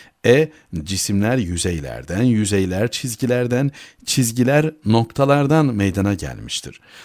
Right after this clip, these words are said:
Noktanın noktası nedir diye bir sual vaki olamaz. Çünkü noktanın noktası olmaz, noktanın noktası yine kendisidir. F. Bin sayısı sayılardan, sayılar da birlerden meydana gelmiştir.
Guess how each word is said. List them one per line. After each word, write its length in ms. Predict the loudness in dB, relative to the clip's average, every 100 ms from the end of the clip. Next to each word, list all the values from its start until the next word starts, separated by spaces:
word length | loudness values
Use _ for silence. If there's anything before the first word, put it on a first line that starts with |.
| -10 0
Noktanın 680 | 2 2 2 4 6 6 4
noktası 460 | 2 0 2 2
nedir 320 | 4 4 2
diye 200 | 2 0
bir 60 | -2
sual 360 | -4 -2 -2 -4
vaki 460 | -4 -4 -4 -4 -4
olamaz. 560 | 0 0 2 -2 -8 -12 -16 -20 _
Çünkü 380 | 0 0 0 -4
noktanın 720 | 0 0 0 0 2 2 0 -2
noktası 540 | -2 -2 -2 -4 -2 -2
olmaz, 480 | -2 -4 -2 -4 -6 -18 _ 0
noktanın 520 | 0 2 2 4 4
noktası 420 | 2 0 -2 0
yine 260 | 0 0 0
kendisidir. 640 | -4 -8 -8 -10 -12 -18 _ -20 -20 -20 -6
F. 400 | 2 4 4 0 _ -6
Bin 320 | 0 4 4
sayısı 500 | 4 2 2 2 -2
sayılardan, 720 | 0 2 4 2 2 -2 -8 -6
sayılar 540 | -2 0 0 0 2
da 200 | 0 0
birlerden 560 | -6 -6 -8 -6 0 2
meydana 400 | 2 0 -4 -8
gelmiştir. 640 | -12 -12 -10 -12 -12